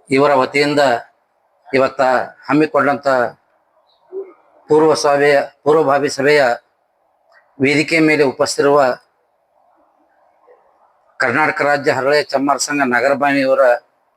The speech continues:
ರಾಜ್ಯ ಸಮಿತಿ ಸದಸ್ಯರಾದ ಹಿರಿಯರಾದ ಶ್ರೀ ಆಗಿರ್ಬೋದು, ದೊಡ್ಡ ದೊಡ್ಡ ವ್ಯಾಪಾರಸ್ಥರಾಗಿರ್ಬೋದು, ಆ ನಂತರ ಸರ್ಕಾರಿ ನೌಕರರು, ಅರೆ ಸರ್ಕಾರಿ ನೌಕರರು, ಖಾಸಗಿ ನೌಕರರು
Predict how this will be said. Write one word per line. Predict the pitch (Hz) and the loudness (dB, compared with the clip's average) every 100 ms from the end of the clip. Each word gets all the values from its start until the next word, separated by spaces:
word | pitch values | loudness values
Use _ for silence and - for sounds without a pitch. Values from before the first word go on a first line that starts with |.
| _ _ | _ _
ರಾಜ್ಯ | 117 135 147 | -2 0 0
ಸಮಿತಿ | - 147 143 | 0 -2 -2
ಸದಸ್ಯರಾದ | 135 135 123 - 135 131 135 117 - - | -2 0 -2 0 0 2 0 -2 -6 -4
ಹಿರಿಯರಾದ | 127 147 135 135 139 | 0 2 2 0 -2
ಶ್ರೀ | - 127 113 - - | -2 -2 -2 -4 -2
ಆಗಿರ್ಬೋದು, | 175 156 160 151 156 165 147 _ _ _ _ - - | 0 -2 -6 -6 -2 -2 -4 _ _ _ _ -14 -2
ದೊಡ್ಡ | 143 156 | 0 2
ದೊಡ್ಡ | 180 170 175 170 156 - | 2 4 2 2 0 -2
ವ್ಯಾಪಾರಸ್ಥರಾಗಿರ್ಬೋದು, | 147 156 196 196 - 180 175 170 156 156 160 156 - _ _ _ - | 0 2 2 0 0 0 0 -2 -2 0 0 0 -6 _ _ _ -2
ಆ | 165 | 0
ನಂತರ | 180 180 185 175 170 170 _ _ - | 2 0 0 0 0 -4 _ _ -6
ಸರ್ಕಾರಿ | 165 - 196 190 | -4 -2 0 2
ನೌಕರರು, | 185 170 170 165 | 2 -2 -2 0
ಅರೆ | 160 185 | 0 0
ಸರ್ಕಾರಿ | 185 185 185 175 | -2 -2 -2 -2
ನೌಕರರು, | 165 156 165 160 | -2 -2 2 0
ಖಾಸಗಿ | 156 147 165 180 | 2 0 0 -2
ನೌಕರರು | 185 175 175 160 156 | 0 -2 0 0 2